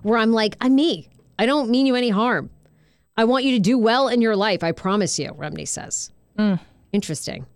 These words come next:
Speaker 2: Very interesting.
Speaker 1: I know.
Speaker 2: Really sad. I'm glad she got out.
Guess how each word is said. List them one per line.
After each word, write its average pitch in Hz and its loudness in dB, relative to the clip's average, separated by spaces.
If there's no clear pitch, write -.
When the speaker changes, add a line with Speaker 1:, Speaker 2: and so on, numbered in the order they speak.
Speaker 2:
Very 185 2
interesting. 160 -4
Speaker 1:
I 190 2
know. 190 4
Speaker 2:
Really 233 2
sad. 170 0
I'm 175 0
glad 208 0
she 254 -2
got 202 0
out. 165 0